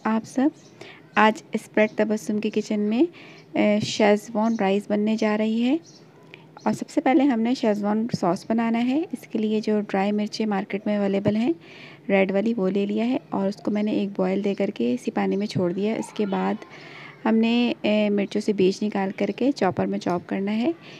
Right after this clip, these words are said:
एक कप हमने मिर्चें ली हैं और दो बड़े अदद टमाटर। टमाटर को मिर्चों के साथ ही मैंने पीस लिया है, बजाय मैं इसको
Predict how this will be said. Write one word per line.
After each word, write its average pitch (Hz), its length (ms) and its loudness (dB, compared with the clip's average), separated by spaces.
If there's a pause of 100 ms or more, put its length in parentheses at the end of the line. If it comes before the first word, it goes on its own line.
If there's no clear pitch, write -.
(220)
एक 226 120 2 (100)
कप 262 100 4
हमने 233 320 2
मिर्चें 202 340 2
ली 214 160 -2
हैं 247 280 2 (120)
और 202 120 0
दो 190 200 2
बड़े 196 240 2
अदद 196 240 0
टमाटर। 202 460 0 (640)
टमाटर 226 480 4
को 233 320 0
मिर्चों 220 300 2
के 233 100 -2
साथ 202 300 0
ही 220 80 2
मैंने 220 340 2 (300)
पीस 202 300 0
लिया 190 180 2
है, 254 100 0 (920)
बजाय 208 280 4
मैं 214 140 2
इसको - 200 -6